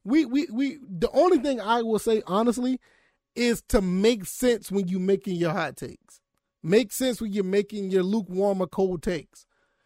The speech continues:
Just make sense when you're making an opinion. And that's what I try to do. This is like I was talking about the Sauce Gardner thing. I, I, I thought Gardner was gonna be a perfect fit on the other side of A J,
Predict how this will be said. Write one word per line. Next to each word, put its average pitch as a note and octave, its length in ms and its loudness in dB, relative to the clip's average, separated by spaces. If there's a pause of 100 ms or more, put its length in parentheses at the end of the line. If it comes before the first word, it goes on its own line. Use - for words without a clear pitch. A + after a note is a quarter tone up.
(120)
Just D#4+ 180 2
make D4+ 200 -2
sense C#4 200 -6
when A#3+ 100 -6
you're A#3+ 100 -2
making A#3 240 0
an G3 100 0
opinion. F3 480 -2 (280)
And A#3 120 0
that's F4+ 120 2
what F4+ 120 2
I A#3 80 -4
try A3+ 300 -2
to F3+ 60 -4
do. B2 220 -16 (320)
This B3+ 140 4
is C4 40 -4
like C#4 200 6
I A#3+ 140 2
was A#3 100 0
talking A#3+ 160 2
about G#3+ 120 -2
the F#3 60 -4
Sauce A3+ 300 0
Gardner G#3+ 360 2
thing. C#3 300 -10 (320)
I, G#3 60 0
I, G#3+ 340 0
I - 40 2
thought A3 260 0
Gardner A#3 280 4
was G3 140 2
gonna G3+ 200 2
be G3 180 0
a F3 80 6
perfect G#3 460 0
fit C#4+ 180 4
on A#3+ 100 6
the G3 60 4
other F3 120 0
side F3 180 0
of E3 60 0
A E3+ 80 2
J, E3+ 160 -2